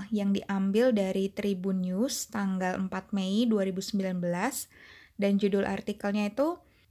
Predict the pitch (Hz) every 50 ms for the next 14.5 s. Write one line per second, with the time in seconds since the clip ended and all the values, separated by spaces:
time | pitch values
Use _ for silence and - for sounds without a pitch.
0 | _ _ _ - 226 220 220 220 220 220 - 208 214 247 277 302 294 - - -
1 | - 220 214 220 214 196 190 220 262 269 - - 233 - - 220 196 185 208 202
2 | 247 - - - - 208 202 196 196 202 202 208 - 208 190 185 180 - - -
3 | 208 180 170 - - - - - _ _ _ _ _ _ _ _ _ _ _ -
4 | 233 233 233 240 240 240 240 240 240 240 240 240 - - 226 - 262 254 277 277
5 | - - 262 233 202 220 202 214 214 208 - - 202 190 180 175 175 180 180 175
6 | 180 175 - - - - - - _ _ 294 285 285 - 339 339 320 339 339 -
7 | 269 254 - 233 220 208 196 180 180 - - 240 254 220 190 190 202 240 262 262
8 | 214 190 180 175 185 - - 190 190 190 190 185 - - - 208 190 180 190 208
9 | 214 233 240 247 240 240 - - - 196 185 175 175 180 180 175 175 175 175 175
10 | - - 180 175 175 180 180 175 165 160 160 160 - _ _ _ _ _ _ _
11 | _ - - _ _ _ - 202 190 180 185 180 185 233 262 254 226 214 226 226
12 | - 269 269 277 - 277 269 262 220 214 208 208 208 214 - - 240 233 233 233
13 | 226 226 202 196 196 196 196 - 202 196 196 190 - 196 196 - - 208 - -
14 | 196 196 196 190 185 185 180 170 170 180